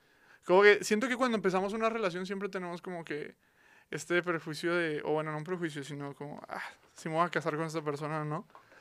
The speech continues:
¿Tú lo tenías claro o, o, o cómo fue ese principio?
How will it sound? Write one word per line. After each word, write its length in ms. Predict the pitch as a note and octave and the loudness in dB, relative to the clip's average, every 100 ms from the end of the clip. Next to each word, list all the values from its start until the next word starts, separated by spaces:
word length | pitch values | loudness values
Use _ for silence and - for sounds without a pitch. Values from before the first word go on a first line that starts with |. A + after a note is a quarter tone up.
| _ | _
¿Tú 100 | D#3 | 2
lo 100 | E3+ | 6
tenías 360 | F#3 F3+ F3+ - | 6 6 2 -2
claro 560 | - D#3 E3+ G3+ C#4 - | -2 6 8 8 2 -2
o, 60 | D#3+ D#3 D3+ - | 2 4 4 4
o, 840 | D3+ D3 D3 C#3+ C#3+ C#3+ - - _ | 2 2 0 -2 -6 -8 -10 -18 _
o 120 | D#3 | -4
cómo 220 | D#3 D#3 | 0 0
fue 160 | D#3 D#3+ | 4 2
ese 140 | D#3+ | 2
principio? 600 | D3+ C#3+ C#3+ C#3 C#3 - | -2 -6 -8 -6 -8 -8